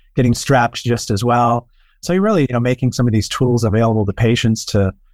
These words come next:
to complete before the visit, you know, is really important. And,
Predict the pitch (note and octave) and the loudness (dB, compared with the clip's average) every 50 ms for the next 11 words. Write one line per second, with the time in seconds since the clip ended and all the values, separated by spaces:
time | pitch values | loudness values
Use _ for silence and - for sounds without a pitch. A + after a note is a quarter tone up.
0 | _ _ _ - - - - A#2+ - - B2+ B2 A#2 - - - - C3 C3+ B2+ | _ _ _ -6 -2 0 0 -2 0 0 0 0 0 -2 -6 -4 0 0 2 2
1 | C3 A2+ B2+ B2+ A2 B2 B2 A#2 - - - - - F3+ B2 G#2 G2+ G2 F#2+ F#2+ | 2 2 2 2 2 2 0 0 0 -4 -14 -12 -6 -2 0 0 2 0 0 0
2 | A2 A2+ A2+ G#2+ G2+ G2 G2 - - B2 A#2+ G2+ A#2 A#2+ A#2 - G2+ G2 G2 G2 | 0 0 0 2 0 0 -2 -2 -2 -2 -2 0 -2 -2 -2 0 0 0 0 -2